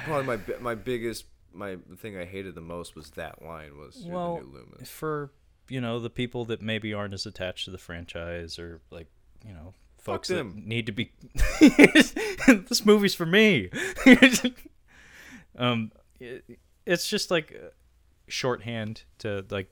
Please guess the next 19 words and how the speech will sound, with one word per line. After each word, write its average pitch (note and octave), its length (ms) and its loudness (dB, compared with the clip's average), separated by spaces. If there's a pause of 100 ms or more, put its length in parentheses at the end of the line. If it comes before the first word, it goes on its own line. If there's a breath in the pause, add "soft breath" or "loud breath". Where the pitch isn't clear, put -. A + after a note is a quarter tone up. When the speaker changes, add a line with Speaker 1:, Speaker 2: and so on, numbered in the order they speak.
(100)
Speaker 2:
make G#2+ 200 -4
sure G#2+ 200 -2
everybody's G2+ 440 -4
on G#2 100 -6
the G#2+ 60 -8
same G#2 260 -8
page F2 400 -10
that, F2+ 100 -14
yes, C#3 340 2
this - 160 -12
guy G2+ 260 -12
is, G#2 440 -8
is G#2+ 400 -4
standing B2 520 -2
in A#2 200 -2
for G2+ 380 -8 (460)
a A2 60 -14
character G#2 420 -4
who's G#2 200 -4